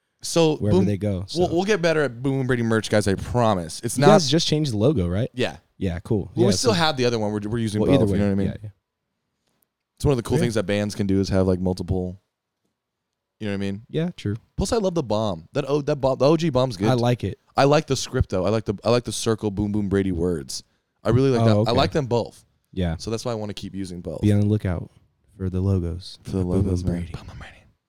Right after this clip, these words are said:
Speaker 2: Hey, all right, we gotta go.
Speaker 1: We gotta go. We were just giving you guys a real short one. I'll let you guys know we're, we're still rocking this. We're gonna have guests on very, very soon.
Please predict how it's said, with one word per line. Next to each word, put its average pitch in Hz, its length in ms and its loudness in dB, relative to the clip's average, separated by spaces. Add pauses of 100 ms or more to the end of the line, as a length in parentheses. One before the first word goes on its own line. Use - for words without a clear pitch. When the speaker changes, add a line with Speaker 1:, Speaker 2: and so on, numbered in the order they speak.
(160)
Speaker 2:
Hey, 139 560 4
all 110 140 2
right, 101 240 0
we 98 100 -2
gotta 87 180 -4
go. 67 220 -10 (320)
Speaker 1:
We 123 80 -2
gotta 123 120 4
go. 110 60 2
We 139 80 6
were 160 60 6
just 175 180 -2
giving 180 180 2
you 180 60 6
guys 151 80 2
a 151 40 -2
real 160 100 2
short 143 320 4
one. 143 180 0 (580)
I'll 107 120 2
let 120 180 2
you 117 40 -6
guys 120 240 2
know 123 180 4
we're, 117 180 2
we're 120 120 0
still 123 200 2
rocking 113 320 2
this. 110 260 -2
We're 110 120 0
gonna 113 80 2
have 110 100 0
guests 117 260 2
on 117 160 0
very, 117 300 6
very 127 260 4
soon. 117 460 -2